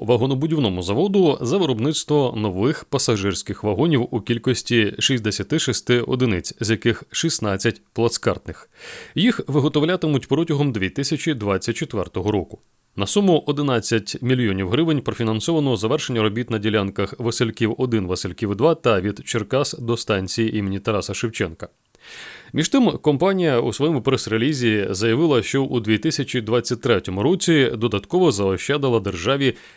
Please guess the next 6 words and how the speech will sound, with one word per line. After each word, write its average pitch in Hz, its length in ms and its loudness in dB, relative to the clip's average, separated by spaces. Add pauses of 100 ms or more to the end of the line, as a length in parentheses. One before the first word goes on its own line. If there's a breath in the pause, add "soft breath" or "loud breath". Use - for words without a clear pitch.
(100)
вісімсот 117 720 -2
мільйонів 117 520 0
гривень. 90 380 -4 (440 loud breath)
Зекономлені 113 680 2
Укрзалізницею 110 1120 0
кошти 165 580 2